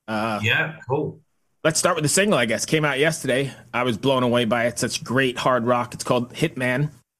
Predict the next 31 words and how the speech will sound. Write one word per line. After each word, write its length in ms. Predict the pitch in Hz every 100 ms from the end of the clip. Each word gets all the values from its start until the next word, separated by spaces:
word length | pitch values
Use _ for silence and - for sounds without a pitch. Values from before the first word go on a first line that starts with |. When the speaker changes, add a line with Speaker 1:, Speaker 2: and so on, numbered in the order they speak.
| _ -
Speaker 1:
And, 240 | 117 120 120
uh, 240 | 120 117
now 240 | 131 147 160
that 140 | 151
it's 160 | 139 107
done 380 | 98 135 151 147
and 160 | 131
complete, 500 | - 110 - 147 156 - _ _ _ _ _ -
how 180 | - 185
did 120 | 185
it 120 | 175
come 180 | 175 175
about 320 | 151 165 185
and 80 | 120
how 160 | 147 160
did 160 | 151
you 60 | 135
get 260 | 147 135 113
Dennis 260 | 139 139
Stratton 380 | - 131 170 120
involved? 420 | 104 98 85 - - - _ _ _ _ _ _ _ _ _ _ _ - -
Speaker 2:
Well, 440 | 127 170 143 - - _ - - -
you're 120 | 139
glad 260 | 170 165 147
you 80 | 143
like 240 | 131 127
it, 140 | 131 135
first 260 | 120 120
of 60 | 113
all, 120 | 107
Bruce. 440 | 117 131 - -